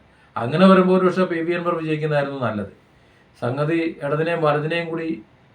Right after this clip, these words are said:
ആ, തുമ്പില്ലാതാക്കിയാണെങ്കിലും കാര്യങ്ങൾ ശരിക്ക് നിയമസഭയിൽ എത്തിയേനെ, ഒറ്റയാൾ പോരാട്ടമായതുകൊണ്ട്. പക്ഷെ അത് നടക്കാത്തതിലൊരു പ്രയാസമുണ്ട്. പക്ഷെ എന്തോ ആയിക്കോട്ടെ,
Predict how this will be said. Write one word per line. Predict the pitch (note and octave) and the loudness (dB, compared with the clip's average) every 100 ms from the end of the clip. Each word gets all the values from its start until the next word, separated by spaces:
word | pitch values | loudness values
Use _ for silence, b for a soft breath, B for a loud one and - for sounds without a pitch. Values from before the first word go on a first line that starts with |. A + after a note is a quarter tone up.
| _ C#3+ | _ -6
ആ, | C#3 C#3 D#3 | -4 -4 -4
തുമ്പില്ലാതാക്കിയാണെങ്കിലും | D3+ D#3+ D#3 D3 C#3+ D3 C#3+ C#3+ C3 - _ _ _ _ _ C3 | -2 2 2 2 2 -2 -2 -4 -6 -8 _ _ _ _ _ -2
കാര്യങ്ങൾ | C3+ D#3+ F#3 F#3+ F3+ | 2 6 6 6 4
ശരിക്ക് | F3 D3 D3+ D3 - C3+ | 0 -2 -4 -6 -8 -10
നിയമസഭയിൽ | C3+ C3+ C3+ C3+ B2 | -8 -6 -4 0 0
എത്തിയേനെ, | - B2 G#2 - | 0 -2 -2 -8
ഒറ്റയാൾ | G2+ D3 C#3 | -10 -2 -2
പോരാട്ടമായതുകൊണ്ട്. | C3 C3 B2+ B2+ A#2+ A#2 G#2 G2 F#2+ - | 0 0 0 0 0 -2 -2 -6 -8 -14
പക്ഷെ | - A#2+ | -8 -8
അത് | A2+ D3 - _ C3+ | -6 -10 -14 _ -12
നടക്കാത്തതിലൊരു | C3+ C3+ C#3+ C3+ C3+ C#3+ D3+ | -10 -6 -6 -6 -8 -8 -6
പ്രയാസമുണ്ട്. | C3 C3+ C3+ C#3+ A#2 G2 | -4 -4 -2 -2 -2 -4
പക്ഷെ | F#2+ - - - - | -10 -20 -20 -14 -6
എന്തോ | C3 D3+ | 0 6
ആയിക്കോട്ടെ, | F#3 F#3+ F#3+ - | 6 6 2 -2